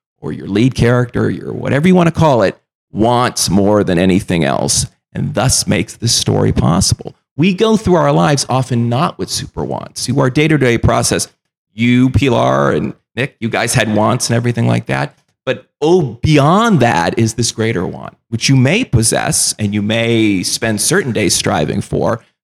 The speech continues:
But at the core of a great play or a great film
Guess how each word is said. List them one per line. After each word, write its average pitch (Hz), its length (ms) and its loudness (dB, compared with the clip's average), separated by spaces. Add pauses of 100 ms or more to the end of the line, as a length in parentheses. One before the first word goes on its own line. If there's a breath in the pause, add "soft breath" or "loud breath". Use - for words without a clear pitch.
But 131 80 -4
at 131 100 -4
the 135 60 -8
core 180 320 2
of 135 80 2
a 120 40 2
great 123 300 0
play 151 420 2
or 110 100 2
a 113 40 -2
great 120 320 -2
film 117 680 0